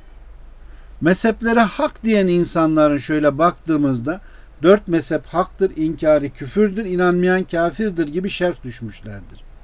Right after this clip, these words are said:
Hangi mezhebin hangi görüşü? Koca koca imamların dahi bir abdestle alakalı ayete baktığımızda dördünün de ayrı bir baş tuttuğunu görüyorsunuz.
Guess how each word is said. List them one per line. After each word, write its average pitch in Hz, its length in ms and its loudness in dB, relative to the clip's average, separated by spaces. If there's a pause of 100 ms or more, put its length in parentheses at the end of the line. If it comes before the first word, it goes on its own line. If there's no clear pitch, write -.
(800)
Hangi 185 360 -2
mezhebin 135 460 -2
hangi 127 460 -6
görüşü? 92 440 -12 (800)
Koca 165 240 4
koca 180 320 4
imamların 160 800 6
dahi 147 440 4 (540)
bir 156 280 2 (640)
abdestle 214 580 -2
alakalı 156 640 2
ayete 139 580 -2
baktığımızda 143 840 -2
dördünün 160 540 2
de 202 80 -2
ayrı 165 360 -2
bir 151 180 0
baş 170 180 -4
tuttuğunu 156 500 -4
görüyorsunuz. 95 680 -8